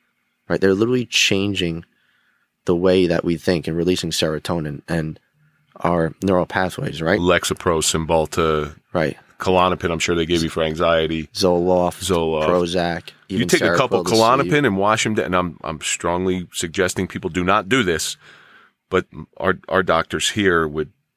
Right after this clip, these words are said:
Speaker 2: prescribe us Klonopin. Well, guess what? I was drinking at the time after my incident, and some drinks plus Klonopin intensified the high.
Speaker 1: I was just about to bring that up. I did, I,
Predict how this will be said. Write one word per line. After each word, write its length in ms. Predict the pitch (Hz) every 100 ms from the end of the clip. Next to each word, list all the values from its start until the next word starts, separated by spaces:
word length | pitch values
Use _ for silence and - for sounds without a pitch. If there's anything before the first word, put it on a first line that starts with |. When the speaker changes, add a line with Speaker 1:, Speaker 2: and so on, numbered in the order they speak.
| _ _
Speaker 2:
prescribe 380 | 82 - 78 78
us 120 | 73
Klonopin. 500 | - 80 92 82 - - 80
Well, 100 | 85
guess 260 | 107 98
what? 200 | 107 101
I 80 | 87
was 120 | 92
drinking 360 | - 113 110 90
at 100 | 80
the 80 | 90
time 320 | 98 90 90
after 180 | 87 92
my 180 | 87 98
incident, 420 | - 120 127 - - - -
and 400 | 82 82 80 78
some 140 | 82
drinks 320 | 80 104 113 -
plus 260 | 104 98
Klonopin 640 | - 90 98 107 131 127 117 _ _ _ 87 80
intensified 880 | - 127 120 95 - 78 71 58 - _ _ _ _
the 120 | 85
high. 300 | 92 80 - 90
Speaker 1:
I 40 |
was 140 | 92
just 80 | 92
about 160 | 98 87
to 80 | 82
bring 180 | 87
that 120 | 82 78
up. 160 | 69
I 80 | 80
did, 200 | 87 76 -
I, 260 | 71 73